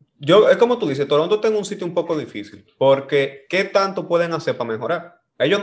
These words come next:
ellos no están muy lejos de volver a un nivel de competir por un campeonato. Ellos, yo encuentro que tienen todas las piezas para rodear una estrella de un campeonato, pero le falta ese alfa.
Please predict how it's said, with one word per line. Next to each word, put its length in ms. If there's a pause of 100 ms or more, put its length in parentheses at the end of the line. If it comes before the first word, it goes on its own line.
ellos 160
no 60
están 180
muy 120
lejos 440
de 120
volver 520
a 80
un 100
nivel 320
de 100
competir 400
por 120
un 100
campeonato. 760
Ellos, 320
yo 140
encuentro 340
que 100
tienen 280
todas 240
las 140
piezas 340
para 240
rodear 400
una 140
estrella 420
de 380
un 60
campeonato, 520
pero 140
le 100
falta 260
ese 160
alfa. 400